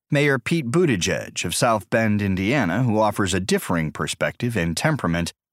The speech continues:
and Senator Kamala Harris, who, among other things, is a reminder that the Democratic choice need not be a white man.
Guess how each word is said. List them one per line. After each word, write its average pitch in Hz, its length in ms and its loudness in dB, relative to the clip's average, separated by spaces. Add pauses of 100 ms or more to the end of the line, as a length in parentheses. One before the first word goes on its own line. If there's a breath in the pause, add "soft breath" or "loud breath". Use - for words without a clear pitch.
(180)
and 139 240 0
Senator 151 420 0
Kamala 110 440 2
Harris, 98 640 -2
who, 85 200 0
among 87 340 0
other 117 260 0
things, 90 480 -2 (400)
is 92 160 -2
a 120 60 2
reminder 123 500 2
that 101 160 -2
the 107 80 -2
Democratic 127 680 0
choice - 500 0 (120)
need 131 360 2
not 143 300 0
be 127 140 0
a 110 80 2
white 110 320 0
man. 113 420 0